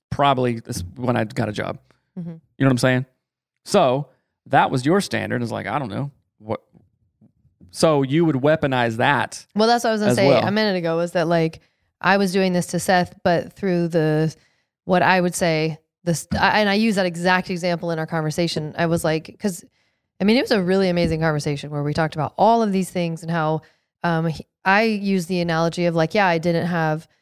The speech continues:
Speaker 2: these things in my life. My family doesn't, like, hug and kiss and congratulate and, like,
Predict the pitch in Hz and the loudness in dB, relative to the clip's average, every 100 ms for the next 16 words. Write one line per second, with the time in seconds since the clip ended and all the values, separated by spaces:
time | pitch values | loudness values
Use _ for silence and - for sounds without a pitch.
0 | _ _ 180 208 226 220 - 202 170 175 | _ _ -4 0 2 0 0 0 2 2
1 | 170 165 160 160 170 190 180 175 180 175 | 4 4 2 0 0 0 0 2 0 0
2 | 180 113 190 170 165 - - 302 240 208 | -4 -2 0 0 -2 -12 -4 0 2 2
3 | 185 175 285 262 214 185 175 180 175 214 | -4 -4 0 0 0 -6 -8 -10 0 0
4 | 233 196 190 175 170 165 156 156 | 0 0 0 0 -2 -2 -4 -6